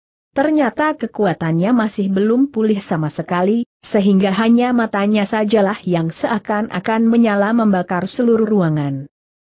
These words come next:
Pandan Wangi dan gembala tua itu masih berdiri termangu-mangu di tempatnya. Kini mereka benar-benar dihadapkan pada kekerasan hati Sidanti.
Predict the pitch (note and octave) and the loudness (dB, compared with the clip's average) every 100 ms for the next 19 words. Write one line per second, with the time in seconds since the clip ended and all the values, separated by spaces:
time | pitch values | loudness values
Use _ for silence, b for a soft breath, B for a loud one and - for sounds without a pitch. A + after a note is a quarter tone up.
0 | - A#3+ B3+ A3+ G3 F3+ F#3 G3 G#3 F3+ | -4 2 2 2 2 0 2 2 2 0
1 | F3+ G3 G#3+ F#3 F3+ A#3+ F3 - F3 D4 | 0 0 0 0 0 0 0 -2 -4 2
2 | C#4+ B3 - G#3 G3 F#3+ G3+ A#3+ A3+ A3 | 2 2 0 0 0 2 2 2 2 0
3 | A3+ G#3+ F#3 F#3+ A#3 A#3+ A3 G#3+ G#3 E3+ | -2 -2 0 0 2 2 2 0 -2 -2
4 | A#3+ G3+ C#3+ - F3 C#3+ - _ _ _ | -2 -2 -4 -2 -2 -4 -8 _ _ _
5 | - A#3+ A#3+ C4+ A#3 F#3+ F#3+ F#3+ G3+ A3+ | -2 2 4 4 2 0 -2 0 2 2
6 | A3+ A3 A3 A3+ A#3 A3 G#3+ G#3 G3+ B3 | 2 2 2 2 0 0 0 0 0 -2
7 | - G#3 A3 A3 G3 F#3 G3+ G#3+ G3+ F3+ | -4 -4 -4 -2 -2 -2 -4 -4 -2 -4
8 | G3+ E3+ D3+ F#3+ F#3+ F#3 - C4 D#3+ D3 | -4 -4 -4 -4 -4 -2 0 0 0 -2
9 | C#3+ C#3 | -4 -8